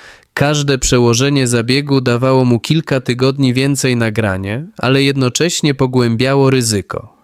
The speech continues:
Ta ambiwalencja między pasją a zdrowiem towarzyszyła mu do końca. Uniatowski przyznaje, że obserwowanie tej walki było dla niego bolesne.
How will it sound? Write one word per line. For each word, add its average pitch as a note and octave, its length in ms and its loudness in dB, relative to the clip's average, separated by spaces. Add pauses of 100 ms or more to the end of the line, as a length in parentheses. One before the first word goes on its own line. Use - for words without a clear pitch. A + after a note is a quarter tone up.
(120)
Ta C3+ 140 0
ambiwalencja C3 920 0
między A#2+ 340 0
pasją C3 560 0
a A2+ 60 0
zdrowiem A2+ 540 0
towarzyszyła A#2+ 720 2
mu C3+ 140 2
do B2 120 0
końca. F#2+ 580 -6 (420)
Uniatowski C3 680 2
przyznaje, B2 680 0
że A#2 220 2
obserwowanie A#2 720 0
tej A2 240 0
walki B2+ 380 0
było A#2+ 300 2
dla A2+ 160 0
niego A#2+ 280 0
bolesne. A#2+ 680 -2